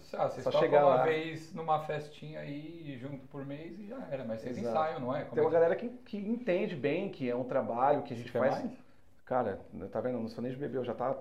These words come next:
Speaker 2: um, um chá.
Speaker 1: Final, fica à vontade aí.
Speaker 2: E, cara, tipo, a galera tá entendendo bem, mano. Tão pagando esse valor a mais que a gente cobra nesse preço, né? Porque o valor é muito maior.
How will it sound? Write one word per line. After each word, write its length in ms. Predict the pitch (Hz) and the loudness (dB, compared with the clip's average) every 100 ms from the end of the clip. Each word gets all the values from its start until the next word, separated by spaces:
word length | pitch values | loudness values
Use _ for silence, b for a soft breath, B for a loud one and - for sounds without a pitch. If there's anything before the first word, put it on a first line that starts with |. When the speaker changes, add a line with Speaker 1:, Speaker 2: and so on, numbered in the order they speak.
| - - 113 | -8 -16 -12
Speaker 2:
um, 440 | 117 113 - - - - | -12 -10 -12 -14 -14 -14
um 140 | 101 104 | -14 -12
chá. 500 | - - 120 120 - B B B - - - - | -6 -2 0 0 -4 B B B -20 -20 -20 -10
Speaker 1:
Final, 300 | 127 120 101 | -2 0 0
fica 180 | 101 | -2
à 20 | 113 | -2
vontade 500 | 151 156 107 92 90 | -2 -8 -8 -8 -10
aí. 180 | 90 - - - | -10 -16 -20 -14
Speaker 2:
E, 440 | 107 107 110 104 101 - | -10 -6 -6 -8 -10 4
cara, 320 | 151 131 113 | 6 6 4
tipo, 400 | - 135 120 - - - - - - | -2 -4 -4 -6 -16 -20 -20 -20 -6
a 60 | |
galera 240 | 123 135 131 | 4 4 4
tá 80 | 147 | 0
entendendo 340 | 151 143 143 | 0 0 0
bem, 340 | 107 131 135 127 | 2 2 2 0
mano. 320 | 104 95 90 - - - - | -2 -6 -12 -18 -20 -20 0
Tão 140 | 151 | 0
pagando 320 | 165 139 131 131 | 4 4 4 -2
esse 120 | 123 | -4
valor 300 | 117 117 123 | -2 0 0
a 60 | 120 | 0
mais 360 | 113 123 131 - | -2 -2 -4 -6
que 80 | |
a 40 | 113 | -10
gente 280 | 113 - - - - - - - | -10 -14 -16 -20 -20 -20 -20 -18
cobra 340 | - 123 131 127 | 0 0 2 0
nesse 200 | 127 - | -2 -6
preço, 400 | - 135 160 147 | -4 -2 -2 -4
né? 100 | 135 | -8
Porque 180 | - 127 | -8 -10
o 60 | 120 | -2
valor 280 | 123 123 | 0 0
é 60 | 123 | -2
muito 180 | 117 - | -4 -4
maior. 400 | 113 110 127 | -2 0 -2